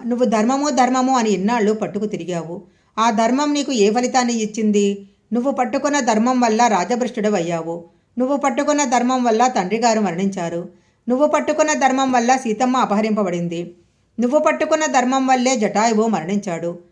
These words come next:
నువ్వు పట్టుకున్న ధర్మం వల్ల పద్నాలుగు సంవత్సరాలుగా అరణ్యాలలో తిరుగుతున్నావు. ధర్మాన్ని విడిచిపెట్టిన రావణుడు అంతఃపురంలో కులుకుతున్నాడు. సంతోషంగా జీవితాన్ని గడుపుతున్నాడు. అధర్మంతో ఉన్నవాడు అంత సంతోషంగా ఉన్నాడు.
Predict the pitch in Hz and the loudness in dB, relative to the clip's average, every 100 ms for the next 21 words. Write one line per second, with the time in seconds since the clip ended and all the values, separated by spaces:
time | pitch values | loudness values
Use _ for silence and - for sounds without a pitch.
0 | _ _ - 240 285 294 262 294 302 302 | _ _ -4 0 0 0 0 0 0 2
1 | 254 233 262 254 226 233 247 175 175 247 | 2 2 2 2 2 2 2 0 0 0
2 | 269 262 240 214 240 214 233 214 190 233 | 0 -2 -4 0 0 2 2 2 0 0
3 | 208 180 214 202 180 196 170 170 160 170 | 0 -2 -2 -4 -4 -4 -6 -6 -8 -10
4 | 170 _ _ - 226 247 285 294 311 285 | -12 _ _ -4 0 0 0 0 0 -2
5 | 226 254 247 254 247 202 196 262 240 233 | -2 0 0 2 2 2 0 0 0 2
6 | 202 180 240 240 208 185 208 170 156 214 | 0 0 -2 0 -2 0 -2 -4 -6 -6
7 | 170 165 160 170 - _ _ 214 226 294 | -6 -6 -8 -10 -12 _ _ -4 -2 -2
8 | 294 285 226 233 190 196 233 220 185 208 | -2 -2 0 0 2 0 0 -2 0 -2
9 | 185 156 202 185 165 160 170 170 - _ | -4 -6 -8 -6 -8 -8 -10 -12 -20 _
10 | _ 202 240 285 302 294 311 269 247 254 | _ -2 2 2 0 0 2 2 2 4
11 | 247 226 262 226 220 190 170 247 262 262 | 4 4 2 0 -4 -6 -4 -4 -2 0
12 | 262 240 214 208 196 180 175 | 2 2 0 0 0 -4 -6